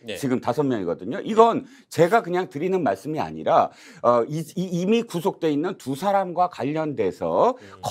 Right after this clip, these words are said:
Speaker 2: 검찰의 문제는 법원이 그렇게 판단을 했어요. 영장을 그렇게
Speaker 1: 네, 영장을
Speaker 2: 때렸어요.
Speaker 1: 쳤죠. 맞아요.
Speaker 2: 영장을
Speaker 1: 예,
Speaker 2: 쳤을
Speaker 1: 예,
Speaker 2: 때
Speaker 1: 예, 예.
Speaker 2: 어쨌든 공범이라고 적시가
Speaker 1: 받아줬고요.
Speaker 2: 돼, 돼 있는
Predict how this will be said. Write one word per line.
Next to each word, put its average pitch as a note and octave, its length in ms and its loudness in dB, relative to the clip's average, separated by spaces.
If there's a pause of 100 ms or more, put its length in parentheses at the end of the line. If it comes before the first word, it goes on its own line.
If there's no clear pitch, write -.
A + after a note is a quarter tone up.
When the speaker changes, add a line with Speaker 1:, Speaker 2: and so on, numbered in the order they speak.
(160)
Speaker 2:
검찰의 C#4+ 300 -2
문제는 B3+ 360 -2
법원이 B3+ 420 -2
그렇게 F#3+ 200 -12
판단을 C4 460 -6
했어요. C4+ 300 -2
영장을 D3+ 500 -4
그렇게 D3 260 -10
Speaker 1:
네, F3+ 220 0
영장을 B3 320 4
Speaker 2:
때렸어요. A3 200 -4
Speaker 1:
쳤죠. C#3+ 160 0
맞아요. B2 260 2
Speaker 2:
영장을 D#3+ 360 -2
Speaker 1:
예, - 20 -18
Speaker 2:
쳤을 E3 360 -2
Speaker 1:
예, - 20 -20
Speaker 2:
때 A3 240 2
Speaker 1:
예, C3 60 -4
예. A2+ 100 -8
Speaker 2:
어쨌든 - 420 0
공범이라고 C#3+ 600 2
적시가 C#3+ 340 0
Speaker 1:
받아줬고요. A#2+ 280 0
Speaker 2:
돼, - 60 -20
돼 A2 140 -2
있는 C3+ 320 0